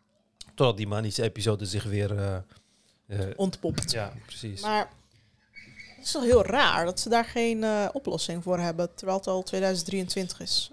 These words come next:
Speaker 1: Ja, je hebt gewoon helemaal geen medicaties voor, eh, je kan niet, zeg maar,
Speaker 2: Nee.
Speaker 1: ja. We weten, we weten met heel veel medicatie nog niet eens van, ehm, ja, of het wel voor bepaalde dingen daadwerkelijk werkt of niet werkt en voor wie het dan wel werkt. Want je kan,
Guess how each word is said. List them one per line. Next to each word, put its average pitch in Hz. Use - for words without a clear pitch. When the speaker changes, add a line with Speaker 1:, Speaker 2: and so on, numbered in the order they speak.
Speaker 1:
Ja, 95
je 101
hebt 110
gewoon 120
helemaal 101
geen 95
medicaties 98
voor, 98
eh, 95
je 113
kan 165
niet, 185
zeg -
maar, 127
Speaker 2:
Nee. 202
Speaker 1:
ja. 120
We 117
weten, 160
we 139
weten 175
met 170
heel 165
veel 175
medicatie 165
nog 147
niet 151
eens 147
van, 135
ehm, 123
ja, 110
of 117
het 131
wel 113
voor 120
bepaalde 113
dingen 107
daadwerkelijk 101
werkt 104
of 104
niet 110
werkt 110
en 110
voor 110
wie 113
het 123
dan 104
wel 107
werkt. 110
Want 123
je 151
kan, 156